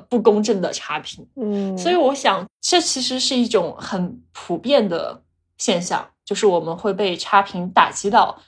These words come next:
Speaker 1: 那在，当我们预期到可能会得到一个负面评价的时候，觉得很紧张，也是很自然的。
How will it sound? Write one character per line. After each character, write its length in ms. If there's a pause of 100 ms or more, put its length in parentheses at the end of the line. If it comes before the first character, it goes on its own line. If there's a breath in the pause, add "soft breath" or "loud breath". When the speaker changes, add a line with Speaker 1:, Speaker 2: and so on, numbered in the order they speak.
(140)
Speaker 1:
那 160
在， 560 (280)
当 140
我 40
们 140
预 80
期 180
到 160
可 280
能 160
会 180
得 140
到 100
一 60
个 80
负 160
面 120
评 160
价 180
的 100
时 120
候， 240 (220 soft breath)
觉 100
得 80
很 140
紧 240
张， 260 (360 soft breath)
也 100
是 100
很 140
自 160
然 160 (160)
的。 60